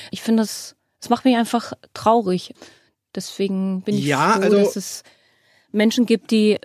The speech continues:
Speaker 1: äh, die helfen zu sensibilisieren.
Speaker 2: Okay, also das ist auf jeden Fall alles gekauft, alles gut, alles so weiter. Nur, man könnte jetzt noch etwas die Box etwas größer machen und sich fragen, ist das so ein Buch, was auch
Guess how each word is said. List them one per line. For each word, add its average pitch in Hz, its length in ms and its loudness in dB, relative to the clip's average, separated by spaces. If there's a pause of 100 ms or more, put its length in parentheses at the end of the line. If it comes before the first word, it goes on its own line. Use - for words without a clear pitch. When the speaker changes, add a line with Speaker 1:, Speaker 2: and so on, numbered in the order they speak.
Speaker 1:
äh, - 180 -4
die 208 120 2
helfen 226 340 2
zu 202 100 -4
sensibilisieren. 180 800 -2
Speaker 2:
Okay, 156 260 -2 (240)
also 165 160 2
das 208 160 2
ist 226 160 -4
auf 170 140 0
jeden 196 120 0
Fall 185 100 0
alles 175 200 0
gekauft, 190 460 -2
alles 170 180 -2
gut, 208 340 -4
alles - 600 -2
so 147 80 -4
weiter. 156 320 0
Nur, 165 500 2 (520)
man 147 120 -2
könnte 180 260 0
jetzt 165 320 0
noch 160 220 -2
etwas 160 340 -4
die 135 140 -8
Box 117 420 -2
etwas 147 260 -2
größer 151 400 2
machen 135 460 2
und 151 140 -6
sich - 160 -6
fragen, 170 640 2 (480)
ist - 260 -2
das - 420 -2
so 151 120 -2
ein 143 180 2
Buch, 190 400 2 (300)
was 139 440 -4
auch 135 340 -2